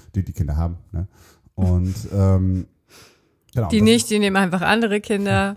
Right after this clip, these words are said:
Speaker 1: <laughs>
Speaker 2: Die Nachbarn freuen sich immer.
Speaker 1: Ja.
Speaker 2: "Wollen Sie Ihr Kind kurz ausleihen?" "Ja, gerne."
Speaker 1: Ja, aber das ist halt total toll, weil, ist ja logisch, ähm, es wohnt auch nicht mehr jeder jetzt hier bei uns aus dem Ort. Also es ist alles entstanden eigentlich aus, ja, man kann eigentlich schon sagen, aus unserem Stammtisch.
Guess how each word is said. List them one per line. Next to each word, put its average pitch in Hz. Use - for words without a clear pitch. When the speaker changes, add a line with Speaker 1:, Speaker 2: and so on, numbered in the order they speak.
Speaker 1:
<laughs> 95
Speaker 2:
Die 190
Nachbarn 101
freuen 214
sich 202
immer. 190
Speaker 1:
Ja. 95
Speaker 2:
"Wollen 302
Sie 285
Ihr 262
Kind 294
kurz 262
ausleihen?" 247
"Ja, 196
gerne." 170
Speaker 1:
Ja, 80
aber 104
das 113
ist 120
halt 127
total 107
toll, 107
weil, 95
ist -
ja 107
logisch, 110
ähm, 98
es 92
wohnt 117
auch 107
nicht 104
mehr 101
jeder 98
jetzt 92
hier 107
bei 98
uns 110
aus 95
dem 98
Ort. 113
Also 95
es 92
ist 98
alles 127
entstanden 120
eigentlich 107
aus, 92
ja, 80
man -
kann -
eigentlich 101
schon 101
sagen, 104
aus 98
unserem 110
Stammtisch. 135